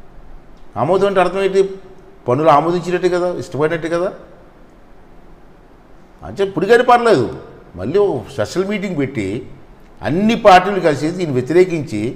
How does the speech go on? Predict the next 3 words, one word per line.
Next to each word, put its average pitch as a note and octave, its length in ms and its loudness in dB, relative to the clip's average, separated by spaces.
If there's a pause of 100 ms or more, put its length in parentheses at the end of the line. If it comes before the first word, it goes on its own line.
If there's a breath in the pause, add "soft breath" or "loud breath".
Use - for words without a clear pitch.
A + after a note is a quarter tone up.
(1400)
"మా G#2+ 100 -2
ప్రజలంతా C#3+ 460 2
వ్యతిరేకిస్తున్నారు, D3 840 0